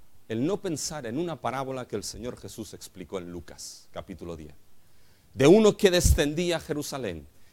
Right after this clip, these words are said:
y fue encontrado en medio del camino, mis hermanos, por unos ladrones, y fue apedreado, y fue casi dejado muerto, y se lo robaron todos. Y en ese camino descendiendo a Jerusalén pasaron varias personas, y pasó que pasó un samaritano. ¿Y qué hizo ese samaritano?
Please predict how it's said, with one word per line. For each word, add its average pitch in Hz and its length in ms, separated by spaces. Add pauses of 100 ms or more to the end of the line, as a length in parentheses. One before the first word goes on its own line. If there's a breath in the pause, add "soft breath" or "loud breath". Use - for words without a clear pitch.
(100)
y 117 80
fue 208 220
encontrado 180 560
en 147 140
medio 196 240
del 180 200
camino, 165 400
mis 135 220
hermanos, 135 460
por 151 180
unos 185 240
ladrones, 151 540
y 135 60
fue 208 320
apedreado, 160 680
y 113 60
fue 220 320
casi 220 420
dejado 190 400
muerto, 190 420
y 160 60
se 170 160
lo 160 100
robaron 196 460
todos. 220 580 (380 soft breath)
Y 151 80
en 160 80
ese 220 240
camino 208 340
descendiendo 202 600
a - 20
Jerusalén 185 560
pasaron 180 540
varias 175 340
personas, 160 580
y 175 60
pasó 156 400
que 156 320 (240 soft breath)
pasó 208 760
un 202 300
samaritano. 165 680
¿Y 123 80
qué 190 140
hizo 196 240
ese 185 140
samaritano? 165 720